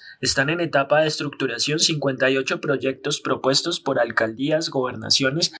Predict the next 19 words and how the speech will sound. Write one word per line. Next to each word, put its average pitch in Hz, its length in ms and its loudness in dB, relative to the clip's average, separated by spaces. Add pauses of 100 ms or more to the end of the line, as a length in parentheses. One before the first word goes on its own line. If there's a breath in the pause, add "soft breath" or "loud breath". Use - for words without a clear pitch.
(240)
e 131 80 -4
instituciones 139 720 0
de 156 80 0
educación 117 420 -2
superior. 127 540 -4 (140)
En 139 120 -4
lo 143 120 -2
que 147 140 0
va 151 120 6
de 196 60 4
nuestro 196 340 0
gobierno, 127 540 -2
trescientos 151 540 0
sesenta 156 420 2
mil 127 160 -4
estudiantes 127 560 -2
de 139 60 0
educación 117 520 0
media 156 340 0